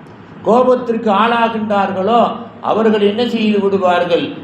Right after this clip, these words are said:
அல்லாஹ்வுடைய கோபத்திற்கு ஆளாகி விடுவார்கள் அப்படின்னு பெருமானார் ஸல்லல்லாஹு அலைஹி வஸல்லம் சொன்னாங்க. சஹாபாக்கள் திருப்பி கேட்டாங்க, "அதாவது, இந்த உலகத்தில் யாருடைய வாழ்க்கை,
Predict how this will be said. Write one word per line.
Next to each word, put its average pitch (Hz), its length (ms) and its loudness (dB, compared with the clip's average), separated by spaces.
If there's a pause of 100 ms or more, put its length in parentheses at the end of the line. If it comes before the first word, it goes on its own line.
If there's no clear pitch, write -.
(120)
அல்லாஹ்வுடைய 196 800 0
கோபத்திற்கு 208 640 -2
ஆளாகி 175 480 0
விடுவார்கள் 127 920 -6 (180)
அப்படின்னு 170 520 -2
பெருமானார் 226 580 0
ஸல்லல்லாஹு 196 600 -2
அலைஹி 175 240 -8
வஸல்லம் 165 380 -12
சொன்னாங்க. 143 460 -12 (180)
சஹாபாக்கள் 185 720 -2
திருப்பி 208 380 -4
கேட்டாங்க, 170 720 -2 (340)
"அதாவது, 180 800 0 (180)
இந்த 160 300 -2
உலகத்தில் 202 720 0 (180)
யாருடைய 180 680 0
வாழ்க்கை, 165 580 -2